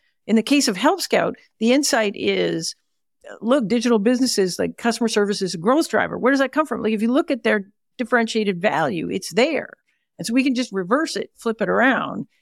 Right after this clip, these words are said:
Even if the product wasn't necessarily constructed with that insight, maybe we got there sideways or the roundabout way or whatever. We iterated our way into that.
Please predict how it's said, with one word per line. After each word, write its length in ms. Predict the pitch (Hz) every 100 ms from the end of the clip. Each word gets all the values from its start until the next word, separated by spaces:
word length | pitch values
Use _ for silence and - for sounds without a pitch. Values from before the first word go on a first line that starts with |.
| _
Even 240 | 269 320 330
if 100 | -
the 80 |
product 380 | 214 262 262 226
wasn't 280 | 233 220 -
necessarily 920 | 226 233 190 - - 311 330 269 170
constructed 1000 | 170 175 - - - 330 440 - 165 151 - _ _ -
with 120 | 214
that 240 | 202 196 -
insight, 720 | 262 359 - - - - - - _ _
maybe 260 | 185 294 370
we 180 | 269 254
got 300 | 202 254 277
there 180 | - 156
sideways 800 | - 247 311 285 190 - 190 -
or 200 | 202 190
the 80 |
roundabout 600 | 165 240 320 240 185 175
way 320 | - 156 156 208
or 200 | - 196
whatever. 460 | 202 302 226 175
We 220 | 190 220 -
iterated 460 | 311 339 220 185
our 160 | 175 151
way 240 | 160 -
into 240 | - - 165
that. 320 | - - 208